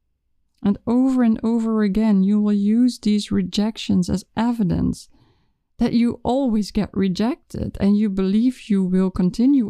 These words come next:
experiencing it. And I know this sounds really hard, but there's definitely a way to change this.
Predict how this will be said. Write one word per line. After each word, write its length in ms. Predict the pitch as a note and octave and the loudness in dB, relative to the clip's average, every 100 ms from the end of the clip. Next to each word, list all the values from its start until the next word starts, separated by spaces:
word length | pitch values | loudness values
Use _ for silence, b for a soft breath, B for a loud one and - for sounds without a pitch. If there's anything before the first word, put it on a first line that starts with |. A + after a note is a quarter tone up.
| - | -6
experiencing 880 | C4 - C#4+ E4 G3 - - - - | -10 -4 -2 0 0 -2 -4 -4 -4
it. 300 | - - _ _ _ _ _ _ _ _ _ _ _ _ _ _ _ _ - | -8 -12 _ _ _ _ _ _ _ _ _ _ _ _ _ _ _ _ -2
And 300 | A#3 A#3 - | 2 2 0
I 80 | G#3+ | 0
know 260 | G#3+ A#3+ | 2 2
this 220 | B3+ G#3+ - | 2 0 -2
sounds 460 | G#3 G3 F#3+ - - - | 0 2 0 -4 -10 -4
really 340 | F#3 A#3 A#3 | 0 2 2
hard, 340 | G3 F#3 F3+ F#3+ | 0 0 -2 -4
but 200 | F3+ F3+ | -4 -2
there's 260 | F3 E3+ | -2 -2
definitely 760 | - F#3 F#3 F#3 F3+ F#3 F3 F3 | -4 -4 -2 0 0 0 -2 0
a 80 | |
way 340 | E3 D#3+ D#3 D#3+ | 0 0 0 0
to 140 | - | -4
change 500 | - - E3+ E3 - | -6 -4 0 -2 -4
this. 360 | - - - | -12 -14 -16